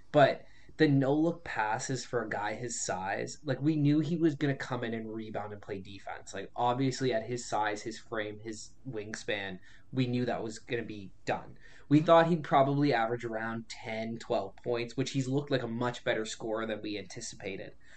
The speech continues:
Speaker 1: But the fact that he is playmaking, the fact that he is bringing the ball up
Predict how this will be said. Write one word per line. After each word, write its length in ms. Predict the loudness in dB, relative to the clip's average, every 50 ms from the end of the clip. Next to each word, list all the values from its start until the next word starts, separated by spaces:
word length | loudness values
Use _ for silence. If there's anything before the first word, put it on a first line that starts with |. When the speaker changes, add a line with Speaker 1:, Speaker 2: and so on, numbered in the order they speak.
| -18 -18 -18 -18 -18 -18 -18 -18 -20 -14 -6 -2
Speaker 1:
But 180 | -2 0 2
the 80 | 0 0
fact 540 | 0 -2 -2 4 6 6 6 6 4 2 2
that 100 | 2 2
he 240 | 2 0 0 0
is 100 | 0 0
playmaking, 1000 | -4 -10 -12 -12 -8 -4 -4 -4 -4 -4 -4 -4 -4 -4 -6 -8 -10 -10 -10 -8 -8
the 100 | -8 -4
fact 240 | 0 0 0 2 2
that 80 | 2
he 100 | 2 2
is 120 | 0 -2 -4
bringing 480 | -6 -6 -4 -4 -2 0 0 2 2
the 80 | 2 0
ball 600 | -2 -4 -6 -2 0 2 4 4 4 2 0 -2
up 300 | -2 -2 -2 -2 -4